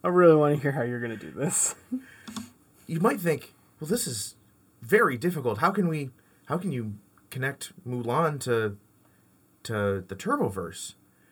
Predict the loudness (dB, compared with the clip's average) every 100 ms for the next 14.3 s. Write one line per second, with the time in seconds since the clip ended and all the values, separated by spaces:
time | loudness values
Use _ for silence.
0 | _ _ _ 0 0 0 -8 _ _ _
1 | _ _ _ _ _ _ _ _ _ _
2 | _ _ _ _ _ _ -4 -2 -2 -2
3 | -4 -4 -10 _ -6 -2 -2 -4 -8 -12
4 | _ _ _ -8 -6 0 2 4 2 0
5 | -8 -4 -2 0 -2 -4 -2 -2 -2 _
6 | _ _ _ _ _ _ _ -14 -12 -4
7 | -2 -2 -2 0 0 0 2 2 2 -2
8 | -2 -2 -6 -8 -14 _ _ _ _ _
9 | _ _ _ _ _ _ _ -18 -8 0
10 | 2 0 -8 _ _ _ _ _ _ -20
11 | _ _ _ _ _ _ 4 4 4 0
12 | -8 _ -20 -20 -20 _ -12 -4 0 2
13 | 0 -2 -8 _ _ _ _ _ 2 2
14 | 2 -2